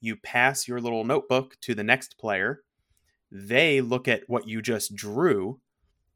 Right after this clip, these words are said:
guess what they think it is, so they're trying to guess your secret word.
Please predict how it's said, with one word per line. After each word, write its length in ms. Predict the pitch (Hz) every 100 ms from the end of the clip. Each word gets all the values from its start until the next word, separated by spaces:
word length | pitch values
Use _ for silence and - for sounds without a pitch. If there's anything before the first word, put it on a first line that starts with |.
| _ _ - 107
guess 360 | 104 120 151 -
what 340 | 98 113 113
they 160 | 120 113
think 360 | - 127 127 120
it 120 | 104
is, 460 | 131 110 95 110 -
so 140 | - 117
they're 140 | 107
trying 280 | - 113 107
to 80 | 101
guess 340 | 95 104 -
your 120 | 104 101
secret 340 | 113 107 92
word. 380 | 147 113 101